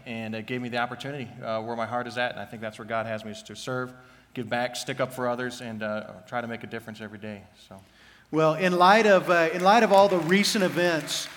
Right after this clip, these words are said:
Speaker 2: that have been going on in our country, what frustrations have you guys felt that you wish other people could understand coming from your viewpoint?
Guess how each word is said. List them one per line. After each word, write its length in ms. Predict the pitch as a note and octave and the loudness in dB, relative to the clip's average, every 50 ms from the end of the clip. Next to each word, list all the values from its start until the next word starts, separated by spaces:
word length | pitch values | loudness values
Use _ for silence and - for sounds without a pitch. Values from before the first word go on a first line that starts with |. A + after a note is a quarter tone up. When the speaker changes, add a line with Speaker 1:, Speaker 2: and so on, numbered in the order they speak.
| - - - - - | -16 -16 -16 -6 0
Speaker 2:
that 120 | F3 F3 | 2 2
have 60 | E3+ E3+ | 2 2
been 140 | E3+ E3+ | 2 2
going 280 | D3+ F3 F3+ F3+ F3+ F3 | 2 2 2 4 4 4
on 380 | E3+ E3+ E3 E3 E3 D#3+ D#3+ D#3 - | 4 4 4 2 2 -2 -4 -8 -8
in 140 | F#3 F3+ E3+ | -6 -2 0
our 140 | E3 E3 | 0 0
country, 520 | D#3+ - - F3+ F#3 F3+ - D3 B2+ B2 A#2+ - - - - _ _ _ _ _ _ - - | 0 -2 -4 -6 -4 -4 -6 -6 -8 -8 -8 -12 -16 -20 -20 _ _ _ _ _ _ -12 -2
what 280 | D3+ F#3+ B3+ - - - | 2 2 2 2 0 0
frustrations 720 | B3+ G#3+ - - - G3 G3+ G3 F#3+ F#3+ - F#3 E3+ - | 0 0 0 -2 -2 0 2 2 2 0 -2 -6 -6 -6
have 180 | D#3 E3 D#3+ C#3 | -4 -4 -4 -4
you 200 | C#3+ E3 F#3 F#3+ | -4 -4 -2 0
guys 340 | F3+ F3+ E3 D#3+ D#3 D#3 - | 2 2 4 2 2 -2 -4
felt 460 | - F3+ E3+ E3 D#3 D3 D3+ - - | -2 0 2 4 4 2 0 -2 -4
that 200 | D#3+ D3 D3 - | -6 -6 -6 -4
you 180 | E3 F#3 G#3+ | -2 -2 0
wish 280 | A#3 A3+ G#3+ F#3+ - F#3+ F#3 | 2 2 2 2 0 -2 -2
other 260 | F3+ F#3 F#3 G3 F#3 | -2 0 0 0 0
people 360 | F#3 - F#3 F3+ F3+ F3+ E3+ | -2 -2 -4 -4 -2 -2 -4
could 160 | E3 - F3+ | -4 -4 -4
understand 720 | F3 E3+ D#3+ E3 D#3+ D#3+ - - F3+ F3 E3+ D#3+ D#3 D3 D3+ | -2 -2 -2 -2 -4 -4 -4 -4 -4 -4 -4 -4 -4 -6 -6
coming 260 | D#3+ E3 D#3+ D#3 D#3 | -6 -6 -4 -4 -6
from 220 | D#3 D#3 D#3 D3 | -6 -6 -8 -8
your 160 | D3 C#3+ D3 C3+ | -6 -6 -6 -8
viewpoint? 480 | C3+ C#3+ D3+ D3 C#3 A#2 G#2+ G2+ G2+ | -8 -10 -12 -12 -12 -14 -14 -14 -16